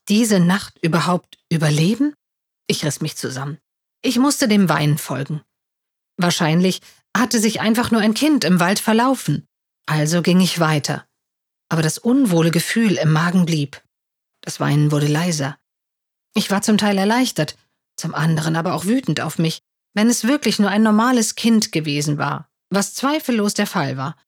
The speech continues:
hatte ich es gerade verloren. Ich ging mit sehr schlechtem Gewissen weiter, als ich plötzlich einen markerschütternden Schrei hörte.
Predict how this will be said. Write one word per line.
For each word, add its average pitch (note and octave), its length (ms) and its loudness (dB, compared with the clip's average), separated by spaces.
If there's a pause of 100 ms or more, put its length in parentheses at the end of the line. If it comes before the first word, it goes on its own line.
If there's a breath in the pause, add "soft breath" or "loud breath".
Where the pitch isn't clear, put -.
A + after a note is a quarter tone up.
(300)
hatte F3+ 220 -2
ich G3+ 120 0
es E3+ 140 -2
gerade D#3 280 -2
verloren. D3+ 520 -2 (920)
Ich F3 120 -4
ging F#3+ 160 2
mit F3 140 2
sehr E3 100 0
schlechtem F3 400 -2
Gewissen F3 400 -2
weiter, E3+ 360 -2 (380 soft breath)
als G#3 240 -2
ich - 180 -6
plötzlich A3 680 -4
einen E3 320 0
markerschütternden F#3 920 0
Schrei D3 360 -2
hörte. D3 440 -8